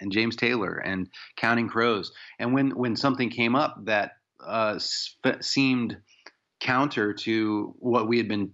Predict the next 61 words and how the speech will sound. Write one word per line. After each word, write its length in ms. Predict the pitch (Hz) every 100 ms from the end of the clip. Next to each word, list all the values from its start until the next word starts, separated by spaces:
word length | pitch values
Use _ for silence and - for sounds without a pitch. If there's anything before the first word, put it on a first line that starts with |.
| -
teaching 360 | - 170 - 101
them, 280 | 92 110 - - -
we 100 | 120
would 120 | 135
have 140 | 123
a 40 | 120
conversation 560 | 117 110 - 123 -
about 220 | 85 76 76
it. 80 |
And 60 | -
I 60 | 95
would 120 | 90
be 80 | 101
like, 140 | 104
"Oh, 140 | - 160
well, 120 | 127
listen 220 | 139 151
to 80 | 135
this. 180 | 127 -
He's 220 | 139 139
asking 320 | 160 - 123
questions 500 | 98 120 - 107 80
that, 200 | 95 80 - - - _
that 140 | - 107
Job 340 | 95 117 147
was 160 | 110 87
asking, 460 | 78 73 - 78 -
you 100 | 95
know, 240 | 110 113
uh, 320 | 113 107 98 87
in 140 | 110
these 220 | 98 90
songs. 320 | - 90 80 -
He, 140 | 117
he's 220 | 120 113
not 160 | 123 123
a 40 |
believer, 420 | 107 113 143 127
but 140 | 98 101
he's 160 | 101
wondering 420 | 98 113 131 117 95
the 80 |
same 260 | 92 95 95
things. 240 | 117 110
Like, 140 | 92 90
how, 120 | -
what 160 | 107 113
does 100 | 113
that 160 | 113
mean?" 440 | 104 110 123 104 87 - - -
And 100 | 139
so 280 | 143 160 120 - - -
I 80 |
think 180 | 143 190
engaging 520 | 170 127 135 156 139
the 80 | 123
kids 180 | 117 131
and 120 | 120
not 240 | 127 175 -
telling 340 | 131 120 113
them 280 | 104 98